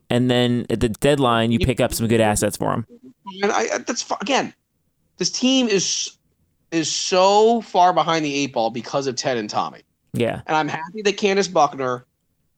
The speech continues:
Speaker 2: wrote a scathing article about him. 'Cause he comes off like such an idiot. But you don't wanna ever, you always wanna defend Ted.
Speaker 1: Hmm? I don't
Speaker 2: Th-,
Speaker 1: wanna
Speaker 2: this
Speaker 1: defend Ted.
Speaker 2: Okay.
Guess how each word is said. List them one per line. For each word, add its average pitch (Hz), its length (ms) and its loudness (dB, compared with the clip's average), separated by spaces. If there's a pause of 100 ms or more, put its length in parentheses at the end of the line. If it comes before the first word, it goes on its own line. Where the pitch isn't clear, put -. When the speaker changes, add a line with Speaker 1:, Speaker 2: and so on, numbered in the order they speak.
Speaker 2:
wrote 135 160 0
a 127 40 2
scathing 160 460 0
article 131 320 0
about 90 260 -8
him. 65 140 -20 (1160)
'Cause 160 120 -8
he 151 80 -16
comes 202 240 0
off 185 200 4
like 143 160 0
such - 340 -2
an 185 80 -6
idiot. 143 480 -6 (840)
But 147 100 -4
you 190 160 -2 (540)
don't 165 180 0
wanna 185 200 4
ever, 175 260 0 (120)
you 202 140 -2
always 208 200 4
wanna 180 140 -2
defend 139 320 -6
Ted. 104 280 -8 (1000)
Speaker 1:
Hmm? 208 120 -2 (680)
I - 100 0
don't 247 180 -2
Speaker 2:
Th-, 135 80 0
Speaker 1:
wanna 127 140 2
Speaker 2:
this 196 160 4
Speaker 1:
defend 113 220 0
Ted. 117 320 -2 (200)
Speaker 2:
Okay. 175 160 -2